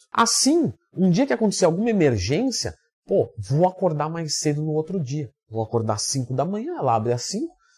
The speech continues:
vou treinar, não é todo dia que eu faço isso, mas ela tá disponível. Então, veja se você consegue uma academia vinte e quatro horas, a qual seria o melhor dos cenários. Mas se não, veja uma que de repente ela abre bem cedinho, fecha mais tarde. Numa emergência, você vai trocar o horário de treino, você tem mais opções.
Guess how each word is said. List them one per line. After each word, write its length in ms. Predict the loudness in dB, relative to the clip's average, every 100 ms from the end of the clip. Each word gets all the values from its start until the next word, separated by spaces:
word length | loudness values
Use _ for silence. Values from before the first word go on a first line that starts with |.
| _
vou 200 | 0 0
treinar, 460 | 2 2 2 -2 -4 -12 _ -4
não 140 | -2
é 60 | 0
todo 240 | 2 2
dia 160 | 2 0
que 60 |
eu 80 | -2
faço 360 | -4 -6 -4 -4
isso, 220 | -4 -8 _ _
mas 180 | -6 -2
ela 160 | -2 -2
tá 120 | -4
disponível. 460 | -6 -6 -2 -2 0
Então, 200 | -2 -4 _ _
veja 260 | -4 0 0
se 80 | -2
você 180 | -2 -2
consegue 340 | -2 0 0
uma 100 | -2
academia 380 | -4 -2 -2 -2
vinte 200 | -4 -6
e 40 |
quatro 260 | -4 -6 -2
horas, 240 | -2 -2 -6 -16 _ -12
a 80 | -8
qual 160 | -6
seria 200 | -2 -2
o 60 | 0
melhor 540 | 0 0 2 2 0
dos 160 | -4 -8
cenários. 360 | -6 -6 -8
Mas 200 | -8 -6
se 100 | -4
não, 260 | -2 -2 -6 _ _ _
veja 300 | -2 0 0
uma 160 | -4 -4
que 80 | 0
de 140 | 2
repente 340 | 2 -2 -6 -10 _ -2
ela 140 | 2
abre 120 | 2
bem 160 | 2 2
cedinho, 460 | 0 -2 0 -2 -2
fecha 240 | -6 -8
mais 220 | -8 -8
tarde. 400 | -8 -6 -6 -8 -10 -8
Numa 200 | 0 2
emergência, 720 | 4 4 4 0 -2 -2 -6 -12 _
você 80 | -6
vai 100 | -4
trocar 340 | 0 0 2
o 40 | 2
horário 240 | 2 0
de 140 | -2 -4
treino, 360 | -4 -2 -4
você 140 | -6 -6
tem 220 | -2 0
mais 260 | 0 0
opções. 720 | 0 -4 -10 -8 -8 -10 -16